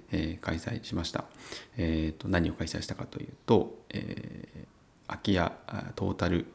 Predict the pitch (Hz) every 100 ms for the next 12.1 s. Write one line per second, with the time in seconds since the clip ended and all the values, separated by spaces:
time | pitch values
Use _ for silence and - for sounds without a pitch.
0 | - - - 107 98 107 80 78 107 104
1 | 104 101 - 92 - 90 87 - - -
2 | - - - - - - - - - -
3 | - - 135 131 - - - - - -
4 | - 101 - 117 - - - 117 113 107
5 | 101 95 87 90 90 - - - 113 104
6 | - 98 92 - 85 78 85 - - -
7 | - 98 92 98 117 117 92 113 110 90
8 | 101 131 135 - - - 98 101 107 107
9 | 107 117 - - - - 101 - - -
10 | - - - 135 - - - - - -
11 | - - - 98 95 - - - - 107
12 | 98